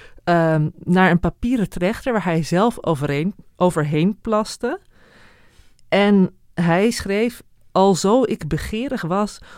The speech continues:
om te vernemen wat er uit de pissen ter, uit de pissen der mensen mochten tevoorschijn komen." En het interessante was, binnen de vouwen van dat papier groeiden vervolgens enkele wormen, maden en daarna kwamen er, eh,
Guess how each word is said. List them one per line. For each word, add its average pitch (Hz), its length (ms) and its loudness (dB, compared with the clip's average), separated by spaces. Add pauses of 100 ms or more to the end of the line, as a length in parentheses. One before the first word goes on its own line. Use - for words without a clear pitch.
om 208 180 0
te 185 100 -4
vernemen 185 640 -2
wat 208 200 0
er 254 140 -2
uit 196 320 -4
de 165 180 -2
pissen - 420 -8 (200)
ter, 196 280 -6 (380)
uit 190 320 -4
de 156 120 -10
pissen - 460 -6
der 175 220 -2
mensen 190 540 0
mochten 180 440 -2
tevoorschijn 160 840 -8
komen." 135 500 -8 (720)
En 180 100 2
het 208 100 0
interessante 208 520 -6
was, 156 160 -4
binnen 220 240 -2
de 175 80 -2
vouwen 262 400 -2
van 220 160 -4
dat 190 160 -6
papier 262 560 -6 (320)
groeiden 240 420 0
vervolgens 190 520 -4
enkele 185 440 0
wormen, 160 540 2 (300)
maden 180 720 4
en 151 260 -2 (320)
daarna 175 380 4
kwamen 170 340 2
er, 151 220 2
eh, 139 320 0